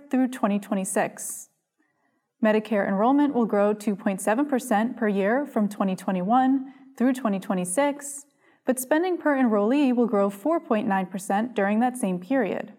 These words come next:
And government will account for forty-seven percent of national health spending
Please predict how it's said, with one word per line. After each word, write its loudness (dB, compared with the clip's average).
And 6
government 2
will 2
account 0
for 2
forty-seven 0
percent 0
of -2
national 2
health 2
spending 0